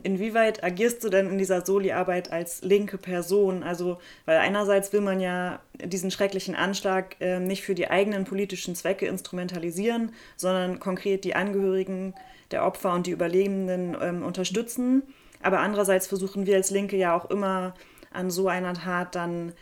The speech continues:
den gesamtgesellschaftlichen, strukturellen Charakter von Rassismus, ähm, aufzuzeigen. Und würdest du sagen, dieser Widerspruch ist ein Problem?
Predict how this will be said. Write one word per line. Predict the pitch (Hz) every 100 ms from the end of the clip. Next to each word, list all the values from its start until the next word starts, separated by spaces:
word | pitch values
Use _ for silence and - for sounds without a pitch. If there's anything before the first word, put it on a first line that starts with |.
| - _ _
den | 185 175
gesamtgesellschaftlichen, | 170 175 202 196 185 180 180 175 185 180 185 175
strukturellen | - 185 180 175 180 185 175 175
Charakter | 185 170 185 180
von | 175 180
Rassismus, | 175 175 208 208 202 190 - - - - -
ähm, | 180 175 175 175 170 -
aufzuzeigen. | - 175 165 - 160 156 160 160
Und | - 175 151 -
würdest | 175 185 180
du | 208
sagen, | 202 196 190
dieser | 185 185 180
Widerspruch | 196 190 - 185
ist | 185 -
ein | 175
Problem? | 175 160 175 196 233 302